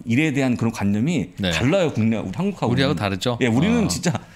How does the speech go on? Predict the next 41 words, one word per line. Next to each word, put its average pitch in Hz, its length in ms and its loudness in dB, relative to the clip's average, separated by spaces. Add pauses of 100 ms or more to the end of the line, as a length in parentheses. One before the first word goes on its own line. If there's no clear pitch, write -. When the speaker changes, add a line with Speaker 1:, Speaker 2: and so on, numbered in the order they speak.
(440)
Speaker 1:
뭐 107 100 2
집에 151 300 0
누워 135 160 4
있으면 165 240 0
병 117 160 0
난다고 175 320 2
말씀하시잖아요. 110 640 2
Speaker 2:
<laughs> - 0 -
Speaker 1:
그래서 135 140 2
나가서 117 280 2
일하잖아요. 110 440 2
근데 135 180 2
그런 139 220 0
Speaker 2:
음. 180 40 2
Speaker 1:
개념이 170 220 0
아니기 98 240 0
때문에 113 500 0
Speaker 2:
음. 82 240 -2
Speaker 1:
좀 151 120 2
이해가 127 260 2
안 98 80 2
되지만 120 460 2 (480)
요런 165 240 2
부분들 113 320 0
때문에 113 240 2
일단은 104 320 0 (260)
사월에, 165 600 0 (280)
에, 92 220 -2
고용, 113 320 0
신규 190 280 -2
일자가 120 180 -2
상당히 170 160 -2
적었다라고 95 580 -2
좀 98 140 -4
보시면 98 260 -4
될 85 180 -6
것 90 100 -4
같기 85 120 -8
때문에 101 140 -4
지금 107 180 -2
바이든한테 147 760 -2